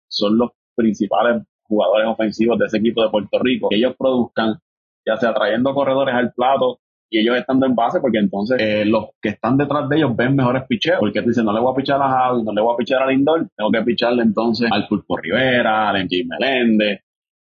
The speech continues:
a Eddie Rosario", y eso pues le crea mejores oportunidades a estos, a estos bateadores, pero para mí el, el, el bateador clave en ese equipo, realmente para ese juego de mañana, es,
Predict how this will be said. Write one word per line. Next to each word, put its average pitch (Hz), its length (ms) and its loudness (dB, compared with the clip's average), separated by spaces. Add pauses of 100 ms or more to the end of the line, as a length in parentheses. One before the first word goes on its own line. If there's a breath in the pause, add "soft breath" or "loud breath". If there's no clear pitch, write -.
a 90 500 0
Eddie 92 220 -2
Rosario", 117 800 0 (340)
y 87 80 -10
eso 110 160 -4
pues 107 140 -2 (240)
le 101 160 0
crea 117 320 0
mejores 104 280 0
oportunidades 110 680 0
a 95 100 0
estos, 95 540 -2
a 90 80 0
estos 110 200 -2
bateadores, 110 540 0
pero 101 180 2
para 98 240 -2
mí 127 200 2
el, 107 120 0
el, 92 200 -6 (160)
el 104 100 0
bateador 101 580 0
clave 135 440 0
en 120 100 -4
ese 120 160 -4
equipo, 110 400 2
realmente 117 300 0
para 101 160 -2
ese 117 100 -4
juego 120 200 2
de 117 100 2
mañana, 110 560 0
es, 98 340 -2